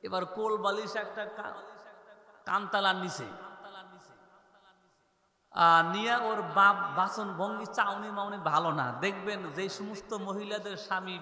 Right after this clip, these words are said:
বিদেশ থাকে, ওই বাড়িতে বাসায় যদি কোনো হ্যান্ডসাম একটা ছেলে বিদ্যুতের তার সারতে আসে,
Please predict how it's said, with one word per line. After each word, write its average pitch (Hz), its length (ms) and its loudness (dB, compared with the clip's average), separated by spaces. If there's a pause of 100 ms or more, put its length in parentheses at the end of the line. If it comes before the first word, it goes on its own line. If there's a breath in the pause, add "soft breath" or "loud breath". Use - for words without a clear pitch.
বিদেশ 190 400 -8
থাকে, 135 480 -6 (640)
ওই 233 240 0
বাড়িতে 226 460 2
বাসায় 208 380 2
যদি 208 300 -4
কোনো 214 220 -4
হ্যান্ডসাম 202 600 -2
একটা 196 320 -6
ছেলে 190 440 -6 (1600)
বিদ্যুতের 202 600 -6
তার 214 320 8
সারতে 202 460 2
আসে, 196 340 2